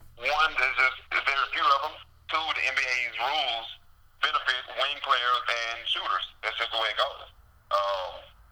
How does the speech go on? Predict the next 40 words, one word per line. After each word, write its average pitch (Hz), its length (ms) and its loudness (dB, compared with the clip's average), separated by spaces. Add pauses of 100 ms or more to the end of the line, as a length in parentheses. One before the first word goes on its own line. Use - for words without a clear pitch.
(520)
there's 117 120 -2
not 127 160 6
that, 123 200 0
there's 120 120 0
not - 160 6
that 127 120 -2
dominant 123 480 0
big, 123 160 -2 (240)
big 143 160 0
man 110 240 0
play 107 240 0
now 101 160 4
anymore. - 340 -2 (420)
And, 120 200 0
I 123 120 2
mean, 139 120 -4 (160)
even 139 160 0 (480)
Golden 135 320 2
State, 143 280 2
they 127 120 -2
lost 127 320 4
the, 117 120 0 (280)
the 113 80 -2
championship 135 560 0
on 117 640 -2 (640)
a 123 80 4
contested - 480 -2
three-point 131 400 0
shot. - 400 0 (400)
You 120 80 0
know, 113 80 4
it's 123 320 2
not 143 160 2
like 127 120 2
they 127 160 -2
lost 123 280 0
it - 80 -6
because 117 240 2
they 123 80 2
got 120 220 0